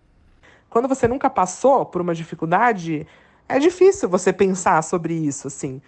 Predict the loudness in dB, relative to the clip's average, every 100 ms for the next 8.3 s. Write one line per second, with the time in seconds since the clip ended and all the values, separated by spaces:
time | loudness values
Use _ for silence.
0 | _ _ -8 0 2 2 0 -4 2 2
1 | 2 0 -2 -4 -4 0 0 -2 -4 -6
2 | -2 0 2 0 -2 -6 -6 -4 -4 -2
3 | 0 0 -2 -4 -2 -2 -4 -4 -8 -4
4 | 0 -2 -2 -8 -8 -20 -4 -2 0 0
5 | 2 2 0 0 0 2 2 2 2 -2
6 | -2 0 0 2 0 -2 -6 -6 -4 -2
7 | -2 2 0 0 -10 _ -8 -2 0 -2
8 | -2 -4